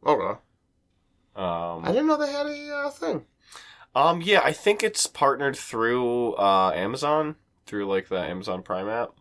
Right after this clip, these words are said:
Speaker 1: I forget that I pay for Amazon Prime, and that, uh,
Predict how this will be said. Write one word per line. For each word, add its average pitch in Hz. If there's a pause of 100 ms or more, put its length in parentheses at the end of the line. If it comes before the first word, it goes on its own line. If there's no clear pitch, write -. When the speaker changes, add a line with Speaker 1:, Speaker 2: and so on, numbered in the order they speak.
(480)
Speaker 1:
I 202
forget 320
that 226
I 208
pay 226
for 175
Amazon 151
Prime, 139
and 113 (140)
that, 127
uh, 117